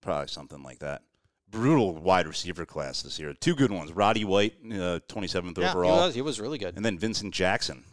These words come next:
Speaker 1: went, uh, the second round.
Speaker 2: Took Vincent Jackson a long time
Speaker 1: Yeah,
Speaker 2: to
Speaker 1: he,
Speaker 2: put
Speaker 1: he
Speaker 2: it
Speaker 1: wasn't an
Speaker 2: together.
Speaker 1: immediate impact
Speaker 2: And
Speaker 1: player.
Speaker 2: then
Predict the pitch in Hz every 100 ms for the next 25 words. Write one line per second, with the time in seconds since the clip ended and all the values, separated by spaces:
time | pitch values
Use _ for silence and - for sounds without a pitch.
0 | 76 78 - 76 76 - - 90 - 64
1 | - 226 - 180 160 127 139 147 - 131
2 | 117 107 120 135 139 143 131 92 - 117
3 | 127 85 135 151 202 202 190 160 156 151
4 | 143 123 113 131 117 107 233 262 233 98
5 | 226 254